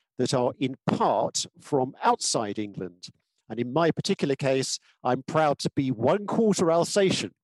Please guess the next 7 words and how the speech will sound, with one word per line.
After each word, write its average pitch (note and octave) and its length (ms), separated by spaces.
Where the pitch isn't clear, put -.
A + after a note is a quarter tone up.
<laughs> - 1400
meaning C#3+ 440
that C#3+ 120
my B2+ 160
grandfather C3+ 840
came A#2+ 340
from B2 360